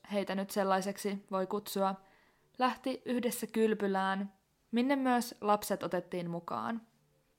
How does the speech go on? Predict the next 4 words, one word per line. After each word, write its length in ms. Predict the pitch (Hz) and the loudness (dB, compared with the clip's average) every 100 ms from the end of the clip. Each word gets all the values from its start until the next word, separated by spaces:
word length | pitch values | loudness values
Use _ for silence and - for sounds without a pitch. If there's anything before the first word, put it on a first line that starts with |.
| _ | _
Auerin 440 | 220 226 254 262 254 | 4 6 4 2 0
kertomuksen 680 | 254 254 254 233 233 240 | 0 0 0 -2 -2 -2
mukaan 640 | 226 233 233 233 233 233 - _ | 0 0 4 4 4 0 -8 _
kylpylässä 800 | 254 247 233 214 202 - 208 | 0 0 2 2 2 0 -2